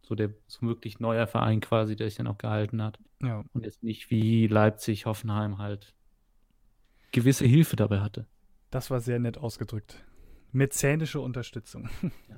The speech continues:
Speaker 2: Ja, aber das ist auch eigentlich, also, ähm,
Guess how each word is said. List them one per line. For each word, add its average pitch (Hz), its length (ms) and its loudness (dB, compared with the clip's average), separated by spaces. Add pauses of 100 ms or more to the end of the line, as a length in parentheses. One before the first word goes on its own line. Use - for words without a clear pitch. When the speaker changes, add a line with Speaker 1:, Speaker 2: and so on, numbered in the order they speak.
(840)
Speaker 2:
Ja, 135 160 2
aber 123 220 0
das 131 180 -2
ist 127 120 -12
auch 120 180 -6
eigentlich, 117 420 0
also, 113 320 -6 (960)
ähm, 123 540 2